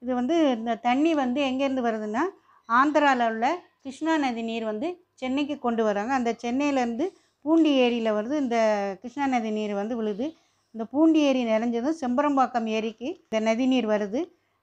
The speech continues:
செம்பரம்பாக்கத்துலேருந்து இணைப்பு கால்வாய் வழியாக இந்த தண்ணியை திறந்து விடுறாங்க. தண்ணி ரொம்ப சுத்தமாக இருக்குது.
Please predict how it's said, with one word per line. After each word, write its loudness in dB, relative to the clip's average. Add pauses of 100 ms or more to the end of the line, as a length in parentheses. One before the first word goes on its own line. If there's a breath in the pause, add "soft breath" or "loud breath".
(140)
செம்பரம்பாக்கத்துலேருந்து 2
இணைப்பு -4
கால்வாய் 0
வழியாக -4 (240)
இந்த -6 (460)
தண்ணியை -4
திறந்து 0
விடுறாங்க. -2 (480)
தண்ணி 0
ரொம்ப 0
சுத்தமாக -2
இருக்குது. -6